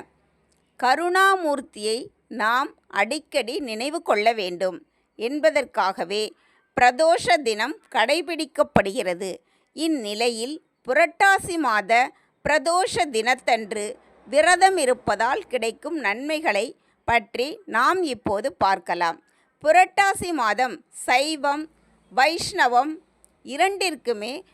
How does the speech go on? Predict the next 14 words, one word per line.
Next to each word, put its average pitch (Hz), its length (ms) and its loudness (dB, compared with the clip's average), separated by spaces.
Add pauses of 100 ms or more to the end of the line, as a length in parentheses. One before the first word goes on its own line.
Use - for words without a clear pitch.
(200)
மிக 330 460 2
சிறந்த 339 500 -2
மாதமாகும். 214 800 0 (440)
அதனால் 226 540 -2 (360)
புரட்டாசி 403 640 4
மாதத்திற்கு 233 760 -2 (420)
வருகிற 302 460 0 (500)
பிரதோஷம் 294 640 -2 (380)
மிக 294 340 -4 (160)
விசேஷத்துடன் 226 1000 -4 (440)
பல 269 200 4 (140)
மடங்கு 392 500 2
பலன்களையும் 233 800 -2 (320)
வழங்கக்கூடியது. 240 1120 0